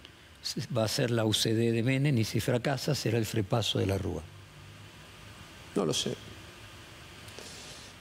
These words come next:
Speaker 2: Eh, nuevamente, muchos en el pro,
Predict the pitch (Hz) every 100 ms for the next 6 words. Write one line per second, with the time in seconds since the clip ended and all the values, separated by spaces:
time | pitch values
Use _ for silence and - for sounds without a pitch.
0 | - 135 131 127 123 123 120 131 151 147
1 | 127 110 101 101 - - - - - -
2 | - - - - - - - - - -
3 | - - - - - - - - - -
4 | - - - - - - - - - -
5 | - - 135 156 202 - 196 - 131 123
6 | 117 139 165